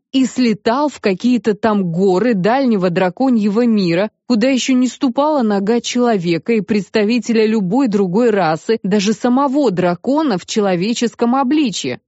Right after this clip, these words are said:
Там такие погодные магические условия, что добраться до этих гор может только дракон в истинном облике. А вот для растений там условия прекрасные, и можно найти много всего интересного. Подобные букеты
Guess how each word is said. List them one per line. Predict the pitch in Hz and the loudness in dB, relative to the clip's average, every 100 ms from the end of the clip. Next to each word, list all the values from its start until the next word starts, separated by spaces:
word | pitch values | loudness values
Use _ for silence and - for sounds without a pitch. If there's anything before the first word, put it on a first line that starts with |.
| _ | _
Там | 214 190 175 | -2 0 0
такие | 208 226 - 254 214 | 0 -2 0 0 0
погодные | - 208 214 240 196 170 165 | 0 -2 0 0 0 0 0
магические | 170 214 190 190 175 - 185 | 0 0 -2 -4 -6 -6 -2
условия, | 175 - 254 311 226 - - | -2 -2 -2 0 0 -2 -8
что | - - 202 | -14 -4 0
добраться | 190 202 247 269 - 185 | 0 2 0 0 -2 -2
до | 185 | 0
этих | 202 202 190 156 | 0 0 -2 -4
гор | 165 294 330 | 0 0 2
может | 208 196 180 - | 0 0 -2 -2
только | 254 202 196 | -2 0 -2
дракон | 160 185 180 - 262 302 254 | -2 -2 -2 -2 -2 0 0
в | 160 180 | 0 -2
истинном | 226 - 220 214 208 - | -2 -2 0 0 -2 -2
облике. | 277 254 175 143 - - _ _ _ - | -2 0 0 -4 -6 -12 _ _ _ -6
А | 170 | -2
вот | 170 | -2
для | 160 175 | 0 0
растений | 185 175 - 320 349 190 | 0 -4 -2 -2 0 -2
там | 170 160 | -2 -2
условия | 160 254 285 170 | -2 -2 -2 -2
прекрасные, | 156 160 214 233 214 208 180 - _ - | -4 -6 -2 -4 -2 -2 -2 -6 _ -2
и | 202 | 0
можно | 180 233 254 277 | 0 0 0 0
найти | 254 214 262 | 0 -2 -2
много | 240 180 160 196 247 | 0 0 -2 -2 -4
всего | - 254 202 160 | -4 -4 -2 -2
интересного. | 156 170 233 214 147 - 196 - - _ _ _ _ _ _ _ | -2 -2 -2 -2 -2 -6 -10 -10 -14 _ _ _ _ _ _ _
Подобные | - 185 180 175 165 160 | -4 0 0 0 -2 -2
букеты | 156 160 - 214 277 180 - | -2 -6 -4 -4 -2 -4 -6